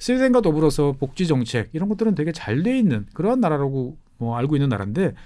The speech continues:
그런 정책들이 전혀 영향을 미치지 못하고 있는 것이죠. 그러니까 이제 핀란드에서도 이제 이 밀레니얼 세대는 어떻게 보면은 아이를 갖는다라는 것은 나의 인생에 있어서, 소중한 나의 인생에서 불확실성을 높이는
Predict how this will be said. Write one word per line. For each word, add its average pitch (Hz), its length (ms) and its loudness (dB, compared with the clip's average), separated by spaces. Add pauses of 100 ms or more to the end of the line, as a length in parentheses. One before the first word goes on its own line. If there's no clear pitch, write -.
그런 262 320 4
정책들이 170 640 0
전혀 190 340 2
영향을 135 360 2
미치지 143 320 -4
못하고 190 340 0
있는 165 180 2
것이죠. 147 460 -6 (480)
그러니까 240 380 4
이제 180 240 2
핀란드에서도 233 840 4
이제 139 220 2
이 151 160 4
밀레니얼 175 460 4
세대는 123 580 0
어떻게 196 260 0
보면은 175 300 4
아이를 254 480 4
갖는다라는 151 840 0
것은 143 460 -2
나의 165 420 2
인생에 123 380 0
있어서, 98 380 -8
소중한 208 380 2
나의 131 280 2
인생에서 113 560 -4 (280)
불확실성을 180 760 2
높이는 123 480 0